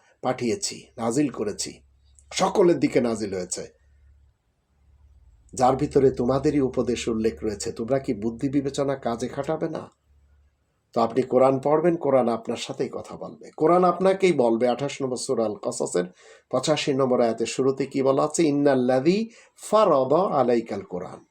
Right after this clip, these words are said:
নিশ্চয় সেই সত্তা তোমার উপরে কোরআন ফরজ করেছেন।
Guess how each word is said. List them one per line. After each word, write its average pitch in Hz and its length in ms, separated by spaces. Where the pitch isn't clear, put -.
নিশ্চয় 123 340
সেই 165 260
সত্তা 202 460
তোমার 196 320
উপরে 139 420
কোরআন 107 280
ফরজ 101 300
করেছেন। - 460